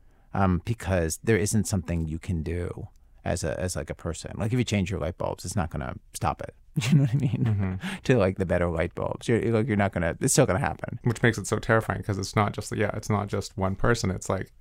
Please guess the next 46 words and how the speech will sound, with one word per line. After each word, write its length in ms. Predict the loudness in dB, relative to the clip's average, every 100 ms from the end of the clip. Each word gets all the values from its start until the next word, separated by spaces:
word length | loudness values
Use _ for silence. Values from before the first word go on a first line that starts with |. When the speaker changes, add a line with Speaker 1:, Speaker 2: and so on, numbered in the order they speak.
| 0
Speaker 2:
massive 540 | 4 4 4 0 -2
social 440 | 0 2 2 -2
change, 540 | 0 0 2 0 -4 -4
like, 140 | 0
Speaker 1:
Yes. 100 | 4
Speaker 2:
everything. 340 | 6 6 2 0
Like, 160 | -4 -6 -2
the 80 | 2
way 160 | 4 4
we 120 | 4
run 200 | 2 4
our 140 | 2
economy 360 | 2 4 4 4
needs 140 | 0
to 80 | -4
change, 320 | 0 2 2
the 80 | 2
way 120 | 0
we 120 | 0
structure 320 | -2 -4 -4 -6
our 80 |
cities 340 | -2 0 0 0
needs 160 | -6
to 60 | -4
change. 420 | -2 0 -2 -4 0
Speaker 1:
Mm-hmm. 300 | 4 6 6 2 _ -6
The 80 | 2
way 120 | 4
we 60 | 4
make 200 | 2 0
food, 420 | 2 6 6 6
the 120 | 2
way, 80 | 0
it's 100 | 0
just, 160 | 0 2
like, 140 | 2
everything 560 | 2 2 0 0 -2 -2
about 400 | -4 -2 -2 -4 -10 -8
our 80 | -6
entire 360 | -4 -4 -4
culture. 480 | -4 -6 -6 -6 -8 -10 -20 -20 -2
And, 200 | 4 8
um, 360 | 8 8 6 4 0
and, 480 | 4 6 6 4
uh, 560 | 4 4 4 4 2 0 0
yeah, 220 | 0 0